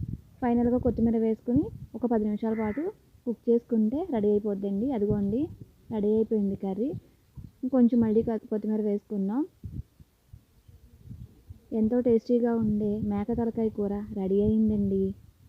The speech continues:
చాలా టేస్టీగా ఉంది, నేను చూశాను. ఇప్పుడు గిన్నెలో సర్వ్ చేసుకుందాం. ఈ వీడియో మీకు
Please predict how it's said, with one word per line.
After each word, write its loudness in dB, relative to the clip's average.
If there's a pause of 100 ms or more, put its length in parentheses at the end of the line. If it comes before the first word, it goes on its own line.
(1400)
చాలా 0
టేస్టీగా 4 (120)
ఉంది, 2 (160)
నేను 0 (100)
చూశాను. -2 (320)
ఇప్పుడు 2
గిన్నెలో 2
సర్వ్ 2
చేసుకుందాం. 0 (1900)
ఈ 6
వీడియో 6
మీకు 4